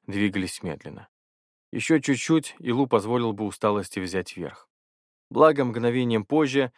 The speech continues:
в комнату ворвались Жак, Эмили и Ник. Ребята встретились на первом этаже в ожидании лифта. Смеясь и размахивая руками в оживленном разговоре, они заняли свои места. Следом вошел Готье Паскаль в сопровождении высокого мужчины.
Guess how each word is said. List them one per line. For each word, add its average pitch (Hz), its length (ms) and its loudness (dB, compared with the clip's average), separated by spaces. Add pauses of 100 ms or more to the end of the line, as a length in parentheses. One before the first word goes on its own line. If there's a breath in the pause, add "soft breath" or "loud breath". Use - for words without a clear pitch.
(140)
в - 60 -20
комнату 165 400 -2
ворвались 117 500 0
Жак, 117 480 0 (120)
Эмили 110 480 -2
и 110 100 -4
Ник. 90 380 -8 (560)
Ребята 135 380 2
встретились 123 540 -4
на 110 120 -2
первом 113 340 2
этаже 113 360 0
в 110 40 0
ожидании 98 540 -2
лифта. - 420 -14 (540)
Смеясь 127 500 2
и 123 40 -2
размахивая 110 580 0
руками 135 400 0
в 110 80 -2
оживленном 113 580 0
разговоре, 117 600 0 (260 loud breath)
они 170 200 0
заняли 113 360 0
свои 98 320 -6
места. - 440 -10 (560)
Следом 143 440 2
вошел 123 320 -2
Готье 104 340 -2
Паскаль 95 480 -6 (120)
в - 40 -18
сопровождении 110 760 0
высокого 92 520 -4
мужчины. 92 560 -6